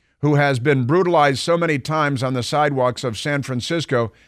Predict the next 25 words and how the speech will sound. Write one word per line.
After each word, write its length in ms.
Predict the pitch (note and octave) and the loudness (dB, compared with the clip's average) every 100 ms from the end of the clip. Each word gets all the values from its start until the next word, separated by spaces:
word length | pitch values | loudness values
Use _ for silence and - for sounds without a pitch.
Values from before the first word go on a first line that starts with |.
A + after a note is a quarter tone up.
| _ | _
that 120 | C3+ C#3 | 0 0
he's 180 | B2+ | 0
moving 380 | C#3+ F#3 F3+ D3 | 0 0 0 0
back 260 | C#3+ D3+ - | 0 0 -2
to 140 | C3+ | -4
communist 640 | G#2 - D3+ E3 E3+ D3+ - | -4 -4 -2 0 0 -2 -4
China 500 | - F3 F3+ A#2 F2+ _ - | -4 -2 0 -2 -4 _ -8
and 220 | B2+ C3 | -2 0
leaving 300 | D3 D#3+ D#3 | 2 0 0
his 120 | C#3 B2 | -2 -4
family 520 | - F3 F#3+ C#3+ B2 | -4 -2 0 0 0
in 160 | A#2+ | -2
California 800 | A2 C#3 B2+ A2 F3 F#3+ C#3+ A2 - _ _ - | -2 -2 -2 -2 -2 0 0 -2 -4 _ _ -6
because 460 | D3 C3+ D3+ C#3 C3+ | -4 0 2 2 2
he'd 180 | C#3 | 0
rather 380 | A#2 D3+ D#3 D#3 | 2 2 2 0
die 360 | B2+ C3+ C3+ C#3 | 2 2 2 0
in 320 | A#2+ B2+ A#2+ | -2 -4 -4
communist 580 | - C3+ C3 A#2+ A2+ - | -2 0 0 -2 -4 -6
China. 480 | - C3+ B2+ F2 - _ _ _ _ _ _ _ _ _ _ _ _ - | -4 -2 -2 -4 -10 _ _ _ _ _ _ _ _ _ _ _ _ -4
The 100 | C#3 | -2
Democrats 720 | B2 E3+ F3 - C#3+ B2+ - | 0 2 0 2 2 2 0
are 80 | B2 | -2
doing 340 | A#2+ C#3+ B2 | 2 0 0
this. 320 | G2+ D2+ - | -2 -8 -14